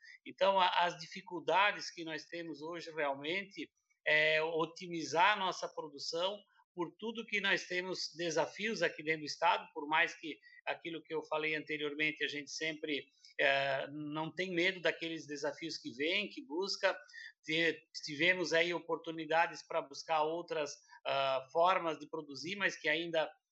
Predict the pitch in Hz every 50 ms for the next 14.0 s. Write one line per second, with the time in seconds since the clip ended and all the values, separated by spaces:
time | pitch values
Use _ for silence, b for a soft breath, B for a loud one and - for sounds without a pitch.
0 | _ - 151 151 160 170 165 165 170 165 156 - - - 127 143 175 196 196 190
1 | 180 147 139 139 - - 165 165 165 156 143 160 156 156 165 165 165 165 - 151
2 | 151 147 - - 160 151 151 - 143 127 139 151 165 180 180 156 156 147 - -
3 | _ _ _ _ - 147 135 139 156 151 160 160 156 - - 160 156 143 147 147
4 | 139 151 151 151 147 135 131 - - - 156 160 165 170 165 135 135 135 b b
5 | b b - 151 156 170 165 170 160 - - - 160 - _ _ _ _ _ -
6 | 165 165 151 143 139 135 143 139 143 156 156 151 151 147 139 - - 160 160 156
7 | - 156 143 143 143 139 139 135 143 156 165 170 160 - - - 151 151 151 151
8 | 151 - 156 156 151 156 143 143 156 147 143 - 151 - 156 156 147 151 151 147
9 | - - 156 156 151 147 143 - _ 143 139 147 156 165 160 147 - B B B
10 | B B B - - 170 165 165 - 165 156 143 147 156 156 - 151 151 160 170
11 | 170 160 160 151 - 156 143 147 151 151 151 151 156 160 180 180 175 165 160 151
12 | - - - 160 160 151 147 - 147 147 135 123 - - - 165 175 175 165 151
13 | - b b b b b - 151 151 - - 151 143 143 156 165 180 180 165 -